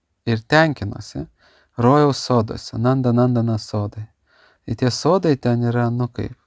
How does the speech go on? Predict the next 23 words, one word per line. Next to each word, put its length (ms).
ten 220
yra 400
lengvai 320
prieinamos 680
mergelės, 760
nepaprasto 760
grožio. 480
Ir 100
seksualiniai 580
santykiai 540
su 220
jom 180
nelaikomi 560
nuodėme. 540
Tu 140
gali 180
tenkintis 640
kiek 300
nori 320
ir 140
su 180
kuom 300
nori. 300